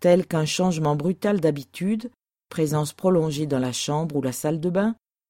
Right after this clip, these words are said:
absence de passage en cuisine, suspicion de chute, et cetera.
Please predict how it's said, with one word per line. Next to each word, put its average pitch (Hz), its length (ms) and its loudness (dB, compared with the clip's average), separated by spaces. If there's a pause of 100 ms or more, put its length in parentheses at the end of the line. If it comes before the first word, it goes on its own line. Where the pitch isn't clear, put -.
(100)
absence 233 460 0
de 220 80 2
passage 180 460 0
en 170 100 -2
cuisine, 147 560 -6 (320)
suspicion 180 680 -2
de 151 120 2
chute, - 540 -8 (120)
et 156 120 -2
cetera. 123 540 -4